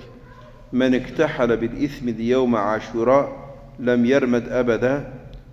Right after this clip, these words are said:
Aşura günü ismitle sürmelenen kişinin gözleri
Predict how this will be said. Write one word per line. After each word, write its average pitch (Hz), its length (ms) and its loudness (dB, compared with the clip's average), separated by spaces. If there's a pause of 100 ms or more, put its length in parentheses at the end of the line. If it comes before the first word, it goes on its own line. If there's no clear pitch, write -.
Aşura 127 440 2
günü 123 180 0
ismitle 117 640 -6
sürmelenen 120 800 0 (580)
kişinin 123 600 -4
gözleri 127 540 0